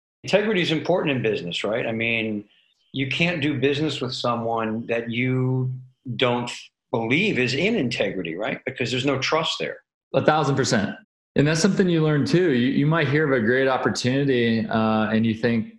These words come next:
Speaker 2: uh, I'll even give you a couple, I won't get too specific, but
Speaker 1: Go ahead.
Speaker 2: you know, there's been times where,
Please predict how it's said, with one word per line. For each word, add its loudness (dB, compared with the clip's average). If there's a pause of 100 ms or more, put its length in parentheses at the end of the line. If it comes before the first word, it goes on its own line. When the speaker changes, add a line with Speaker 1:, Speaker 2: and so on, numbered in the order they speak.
(560)
Speaker 2:
uh, -2
I'll 2
even 0
give 0
you 2
a -6
couple, 0
I 2
won't 2
get 0
too 2
specific, 0
but 2 (140)
Speaker 1:
Go -6
ahead. -2
Speaker 2:
you -6
know, -10
there's -4
been 2
times 0
where, 2